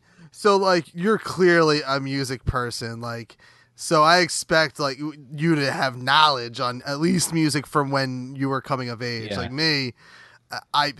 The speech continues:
Speaker 1: Howard Stern, Kid Chris, uh, um, uh, O-, Opie and Anthony, uh, uh, <sighs> it's the, the Dopes on ninety-three three up in this area. I, I, uh,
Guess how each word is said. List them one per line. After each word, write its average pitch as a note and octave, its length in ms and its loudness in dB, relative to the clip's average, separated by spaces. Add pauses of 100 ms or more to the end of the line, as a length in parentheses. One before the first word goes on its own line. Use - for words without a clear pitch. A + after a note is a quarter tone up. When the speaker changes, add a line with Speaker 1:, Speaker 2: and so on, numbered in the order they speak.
(120)
Speaker 1:
Howard E3+ 420 2
Stern, E3+ 380 4
Kid E3 300 0
Chris, D3+ 600 -2
uh, B2+ 800 0 (600)
um, B2 680 0
uh, B2 260 -4
O-, D3+ 260 -4
Opie E3 280 2
and E3 80 2
Anthony, C3+ 680 0 (360)
uh, A#2+ 760 -2 (100)
uh, B2+ 360 -6 (280)
<sighs> - 300 -8
it's - 340 -18
the, D3+ 280 -2
the C#3 180 -4 (400)
Dopes D#3+ 380 2
on D3+ 180 6
ninety-three C#3+ 480 -2
three C3 320 -2
up C3 140 -2
in B2+ 80 -6
this C3 200 -6
area. A#2+ 460 0
I, B2 380 -6
I, - 40 -8
uh, A#2+ 340 -4